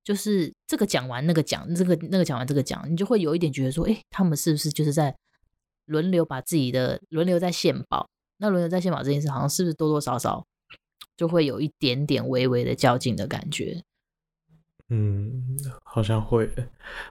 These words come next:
Speaker 2: 我不确定，因为可能我的亲戚，就同辈的亲戚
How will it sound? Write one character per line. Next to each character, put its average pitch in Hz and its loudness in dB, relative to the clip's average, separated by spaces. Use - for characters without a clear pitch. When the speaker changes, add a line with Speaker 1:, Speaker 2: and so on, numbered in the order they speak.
Speaker 2:
我 127 0
不 123 0
确 165 2
定， 165 0
因 175 4
为 170 4
可 143 -4
能 113 2
我 107 2
的 107 2
亲 123 0
戚， 113 0
就 135 2
同 113 -2
辈 117 2
的 107 0
亲 113 -2
戚 120 0